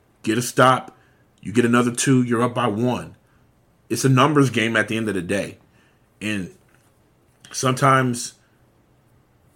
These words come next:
Trey gets focused on some of the wrong numbers. But last night, his teammates were there to bail him out. So it's gonna have to be continuing to break bad habits, continuing to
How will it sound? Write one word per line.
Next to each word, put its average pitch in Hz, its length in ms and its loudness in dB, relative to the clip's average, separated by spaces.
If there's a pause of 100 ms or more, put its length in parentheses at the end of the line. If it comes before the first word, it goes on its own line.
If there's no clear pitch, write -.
Trey 113 680 4 (560)
gets 120 180 0
focused 117 320 2
on 117 100 -2
some 110 140 -6
of 110 60 -4
the 110 60 -2
wrong 107 280 -2
numbers. 113 480 -4 (540)
But 107 360 -2 (480)
last 117 340 -2
night, 127 260 2
his 117 160 -6
teammates 123 440 -2
were 120 60 -2
there 113 140 2
to 107 80 -2
bail 107 260 0
him 98 100 -4
out. 87 280 -8 (240)
So - 160 -6
it's 110 80 -2
gonna 127 100 0
have 131 140 4
to - 80 -8
be 120 420 -2
continuing 131 440 -2
to 113 60 -4
break 117 800 -2
bad 120 260 2
habits, 120 760 -4 (680)
continuing 127 560 0
to 110 360 -2